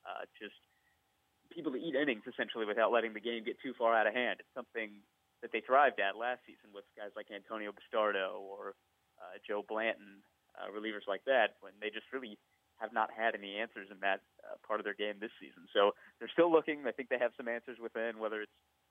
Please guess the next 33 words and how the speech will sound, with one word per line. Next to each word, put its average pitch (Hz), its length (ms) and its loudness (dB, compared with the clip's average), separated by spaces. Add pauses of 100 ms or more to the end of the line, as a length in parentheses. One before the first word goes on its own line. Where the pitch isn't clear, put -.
(140)
triple 123 220 -6
A 113 80 -2
guys 117 460 2
or, 101 160 -4
you 101 80 -10
know, 98 140 -4
once 104 240 -8
everybody 110 260 -4
gets 107 180 -10
healthy 110 480 -6
and 107 160 -12
some - 140 -20
starters 107 400 2
come 120 100 -10
up 113 140 0
from 113 120 -20
triple 110 300 -2
A 107 180 4
and 104 100 -4
that 101 160 0 (560)
filters 110 340 -8
things 110 240 -8
down. 104 460 2 (240)
Um, 98 320 -6
but 95 80 -4
right 110 200 6
now 110 220 6
it's 92 100 -10 (280)
just - 160 -20
kind 104 120 -8
of 101 60 -6
a - 40 -12
constant - 360 -6